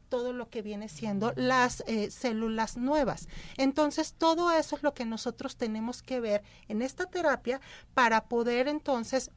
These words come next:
bajar lo que viene siendo nuestra, nuestro índice de acidez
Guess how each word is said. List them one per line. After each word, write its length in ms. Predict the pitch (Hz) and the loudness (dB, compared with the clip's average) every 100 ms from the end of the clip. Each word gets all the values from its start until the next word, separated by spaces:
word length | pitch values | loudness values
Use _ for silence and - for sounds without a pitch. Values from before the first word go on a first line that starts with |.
| - | -4
bajar 480 | 208 - 233 285 | -4 0 2 2
lo 140 | 294 - | 0 -4
que 100 | 220 | -4
viene 240 | 202 196 | -2 -4
siendo 500 | - 240 208 202 240 226 | -4 -4 -4 -2 -2 -2
nuestra, 840 | 226 220 208 - 208 196 190 185 - | -2 -2 -4 -2 2 4 4 2 -2
nuestro 380 | 233 226 - - | -6 -6 -6 -6
índice 560 | 240 247 247 247 277 294 - - - | -4 -4 -4 -2 0 -2 -4 -20 -2
de 180 | 214 220 | 0 2
acidez 640 | - 247 320 320 277 320 | 0 -2 -2 2 2 2